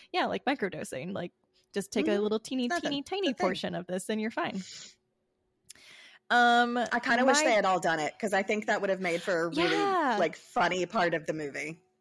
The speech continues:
Speaker 1: I'm glad you, 'cause I was just thinking that and I forgot. Um, but yeah, like, I feel like they were leading up to them all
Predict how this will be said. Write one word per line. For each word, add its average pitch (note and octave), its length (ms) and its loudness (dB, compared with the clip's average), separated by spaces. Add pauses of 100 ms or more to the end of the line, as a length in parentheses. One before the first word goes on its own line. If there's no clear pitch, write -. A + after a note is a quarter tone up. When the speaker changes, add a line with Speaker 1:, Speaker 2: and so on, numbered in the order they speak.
Speaker 1:
I'm B3 140 2
glad C4+ 220 0
you, C#4+ 120 -4
'cause A#3+ 180 -8
I A3 40 2
was G#3+ 100 -2
just A#3 180 -6
thinking A3+ 320 -2
that F3+ 320 -2
and F#3 120 -6
I F3+ 120 -4
forgot. F3+ 500 -2 (160)
Um, F#3 560 0
but G3 580 2
yeah, A3 260 6
like, G3 200 0
I G#3 60 -4
feel G#3+ 160 -2
like A#3 120 0
they A#3+ 120 0
were A#3+ 120 4
leading G#3+ 320 0
up G3+ 240 -4
to A3+ 100 -8
them G#3 180 -2
all F#3+ 440 2